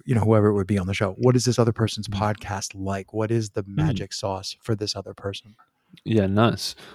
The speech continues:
Speaker 2: Well, I think probably for me, for me as well, like, the, the other part that's kind of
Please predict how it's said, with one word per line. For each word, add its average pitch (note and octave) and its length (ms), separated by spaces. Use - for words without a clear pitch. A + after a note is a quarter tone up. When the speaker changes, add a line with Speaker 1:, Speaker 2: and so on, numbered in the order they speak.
Speaker 2:
Well, A2+ 80
I - 20
think F#3 180
probably A#3 300
for - 160
me, G2+ 260
for - 140
me G#2 160
as G2+ 140
well, G2 180
like, F#2+ 220
the, F#2 300
the - 160
other B2+ 140
part G2+ 320
that's - 500
kind F#2+ 240
of F2 300